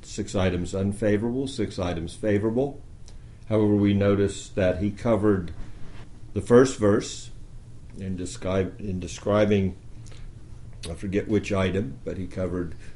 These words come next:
Vacha Vegam, Manasra, Krodha Vegam, which is those specific characteristics for control of the senses and that are, uh, characteristic of a, of a true sadhu.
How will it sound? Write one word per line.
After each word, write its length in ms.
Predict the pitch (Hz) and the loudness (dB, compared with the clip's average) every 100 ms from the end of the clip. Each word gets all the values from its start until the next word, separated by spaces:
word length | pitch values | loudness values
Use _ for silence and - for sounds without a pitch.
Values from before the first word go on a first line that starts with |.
| - - | -10 -6
Vacha 320 | 80 80 92 | -6 -4 -2
Vegam, 400 | 85 87 85 80 | -2 0 0 -2
Manasra, 560 | 82 82 - 87 80 - | -4 -6 -4 -4 -4 -8
Krodha 540 | - 87 85 82 80 | -4 -2 -2 -2 -4
Vegam, 560 | 78 80 78 78 85 120 | -6 -8 -6 -8 -8 -8
which 200 | 101 - | -8 -8
is 300 | 80 - - - - - - - | -10 -10 -12 -14 -14 -14 -14 -10
those 140 | 85 | -10
specific 560 | - 90 - 98 92 - | -8 -8 -4 -4 -4 -4
characteristics 920 | 98 90 - 87 82 80 - 82 - | -2 -2 -2 -4 -4 -4 -8 -12 -12
for 440 | - 82 80 78 - - - - - - - | -6 -2 0 -2 -6 -14 -14 -14 -14 -14 -6
control 440 | - - 120 104 | -4 4 6 6
of 80 | 98 | 4
the 240 | 90 82 - - - - - | 0 -4 -8 -12 -14 -14 -12
senses 840 | - - 117 101 123 131 - - - - - - - - - | -4 4 6 6 2 -2 -4 -10 -12 -14 -14 -14 -14 -12 -6
and 280 | 90 92 92 | -2 0 0
that 200 | 90 90 | 0 0
are, 360 | 90 87 87 87 | 0 0 0 -2
uh, 280 | 82 85 78 - - - - - - - - - - | -2 -4 -6 -10 -12 -14 -14 -12 -14 -14 -14 -14 -2
characteristic 840 | - 151 - 131 123 135 - 107 | 8 8 8 8 8 8 6 0
of 120 | 98 95 | 2 2
a, 100 | 92 | 2
of 180 | 101 98 | 0 -2
a 40 | |
true 260 | 101 120 101 | 0 2 2
sadhu. 600 | - 123 110 92 76 | 2 4 4 4 0